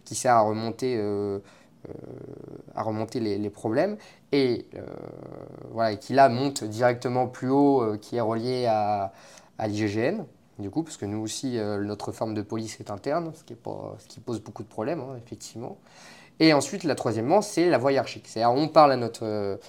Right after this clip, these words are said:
à notre commandant de brigade, qui va en parler au commandant de compagnie, qui, s'il faut, va remonter plus haut, et cetera.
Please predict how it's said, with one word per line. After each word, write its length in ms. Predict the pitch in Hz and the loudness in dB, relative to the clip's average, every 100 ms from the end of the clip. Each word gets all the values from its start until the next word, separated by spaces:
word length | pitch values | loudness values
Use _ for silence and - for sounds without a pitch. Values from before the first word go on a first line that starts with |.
| - - - - | -20 -20 -6 0
à 60 | |
notre 160 | 120 113 | 0 0
commandant 280 | 117 107 107 | -2 0 0
de 60 | |
brigade, 460 | 101 101 120 185 220 - - | 0 4 4 4 -2 -14 -20
qui 380 | - 190 190 - - | -8 -4 -4 -4 6
va 120 | 147 | 8
en 80 | 139 | 8
parler 200 | 131 123 | 6 6
au 40 | |
commandant 180 | 120 110 | 2 -2
de 60 | |
compagnie, 400 | 107 110 139 190 | -2 0 2 2
qui, 260 | 156 - 190 | -2 -6 -4
s'il 300 | 170 165 160 | -4 -4 -4
faut, 240 | - 180 | 6 6
va 140 | 151 135 | 10 8
remonter 360 | 127 123 135 | 8 0 0
plus 220 | 120 123 143 | -2 4 8
haut, 180 | 196 | 8
et 60 | 185 | 8
cetera. 880 | - 123 - 117 117 160 175 151 113 | 4 -8 -4 0 4 4 2 0 -2